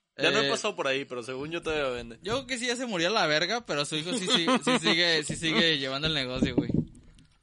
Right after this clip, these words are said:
Speaker 1: ¿Y?
Speaker 2: Ya me, me dice que simón, que la foto sin pedos. Y me tomé una selfie con el, con el batillo.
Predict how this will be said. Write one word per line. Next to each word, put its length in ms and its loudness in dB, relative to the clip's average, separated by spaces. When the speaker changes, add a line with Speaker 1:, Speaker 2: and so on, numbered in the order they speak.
Speaker 1:
¿Y? 220 -8
Speaker 2:
Ya 240 0
me, 240 0
me 140 2
dice 180 -2
que 120 -6
simón, 380 -2
que 120 -2
la 120 0
foto 220 -10
sin 160 -6
pedos. 420 -6
Y 140 -6
me 140 -6
tomé 180 -6
una 140 -4
selfie 240 -4
con 180 -4
el, 240 -2
con 160 -6
el 80 -4
batillo. 460 -2